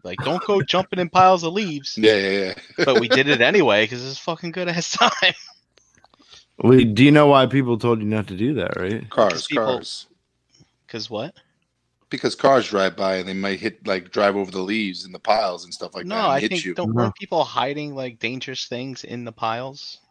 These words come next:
Speaker 1: and you could, like,
Speaker 3: Yeah.
Speaker 1: stab yourself
Speaker 2: Really?
Speaker 1: or some shit?
Speaker 3: So, so, like, the thing is, is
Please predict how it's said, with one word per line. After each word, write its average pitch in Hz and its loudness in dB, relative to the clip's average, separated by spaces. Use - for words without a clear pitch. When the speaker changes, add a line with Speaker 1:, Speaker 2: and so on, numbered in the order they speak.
Speaker 1:
and 107 -16
you 101 -14
could, 107 -8
like, 110 2
Speaker 3:
Yeah. 107 2
Speaker 1:
stab 104 -4
yourself 113 -4
Speaker 2:
Really? 262 2
Speaker 1:
or - -16
some - -20
shit? - -18
Speaker 3:
So, 143 8
so, 135 2
like, 123 2
the 117 -2
thing 127 -4
is, 120 -6
is 107 -12